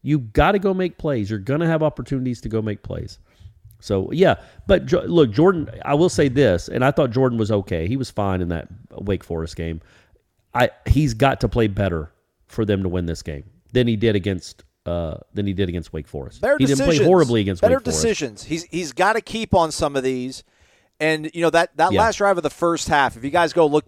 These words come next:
Speaker 2: b-, back on the, the last, the last first down they had before the field goal came up, they ran the ball.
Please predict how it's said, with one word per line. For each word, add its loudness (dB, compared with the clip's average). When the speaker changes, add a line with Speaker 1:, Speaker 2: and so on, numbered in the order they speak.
Speaker 2:
b-, -4
back 2
on 0
the, -2
the -4
last, -4
the -6
last 0
first -6
down 0
they -4
had -4
before -4
the -12
field -4
goal -4
came -14
up, -10
they -4
ran -2
the -2
ball. 2